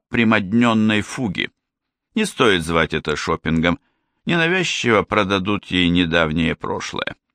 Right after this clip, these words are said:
Она спрямляет путь на Пятую авеню по сорок седьмой улице. Раз это алмазный район, кто поступил бы иначе? Не только при возможности, сколь отдаленной ни была б, углядеть в точности те камешки,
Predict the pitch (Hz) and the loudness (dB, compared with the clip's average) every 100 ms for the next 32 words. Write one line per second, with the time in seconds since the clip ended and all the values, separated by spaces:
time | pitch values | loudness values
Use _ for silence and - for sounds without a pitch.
0 | _ _ _ - 104 117 113 - - 110 | _ _ _ 0 2 4 0 -2 -2 0
1 | 110 107 101 95 _ 101 95 78 82 - | 2 2 2 0 _ -4 -4 -2 -2 0
2 | 52 - 57 50 - 78 73 73 107 151 | -2 -2 -6 -6 -4 -4 -2 0 0 0
3 | - 80 92 107 117 - 82 78 78 65 | -4 -4 -2 -2 -2 -6 -4 -2 -2 -4
4 | 57 58 - - _ _ _ _ _ - | -8 -8 -10 -10 _ _ _ _ _ -4
5 | 156 147 151 143 - 127 113 113 123 104 | -2 0 0 -2 0 0 2 2 2 2
6 | 80 85 85 98 98 76 58 - _ _ | 0 0 2 2 0 -2 -6 -12 _ _
7 | - 107 98 90 87 80 85 76 71 64 | -2 0 0 -2 -2 -2 0 0 -2 -4
8 | 65 120 - - _ _ _ _ _ _ | -4 -4 -6 -12 _ _ _ _ _ _
9 | - 117 139 - 196 202 185 170 165 147 | 0 2 2 2 0 2 -2 0 0 2
10 | 127 117 165 139 127 - - 110 - - | 2 2 2 2 0 -2 -2 -2 -2 -8
11 | - 110 - 92 82 90 90 87 85 82 | 0 0 2 -2 2 2 4 4 4 4
12 | 82 82 82 76 82 98 110 - _ _ | 4 4 2 2 2 2 2 -4 _ _
13 | _ _ _ - 120 139 131 127 113 - | _ _ _ 0 2 2 2 2 0 0
14 | 113 - 95 - - 90 - 87 - 104 | 0 2 -2 -2 -2 -2 0 -2 2 2
15 | 90 80 - - 53 | 2 0 -4 -6 -8